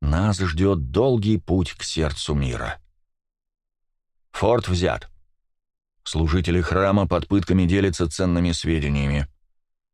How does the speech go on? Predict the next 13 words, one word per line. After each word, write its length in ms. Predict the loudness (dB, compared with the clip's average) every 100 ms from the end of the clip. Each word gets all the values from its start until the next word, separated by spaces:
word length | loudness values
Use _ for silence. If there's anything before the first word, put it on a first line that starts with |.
| _
Вся 260 | -8 0 2
их 180 | 2 2
вера 280 | 2 4 2
в 60 |
единого 600 | 2 0 2 2 4 2
просто 440 | 0 0 0 0 2
ничто 480 | 4 2 -2 -2
в 100 | -2
сравнении 480 | -2 0 2 2 2
с 100 | 0
мужеством 580 | 0 2 0 0 0 2
наших 360 | 0 0 -2 0
бойцов. 680 | 0 -2 -2 -4 -6 -14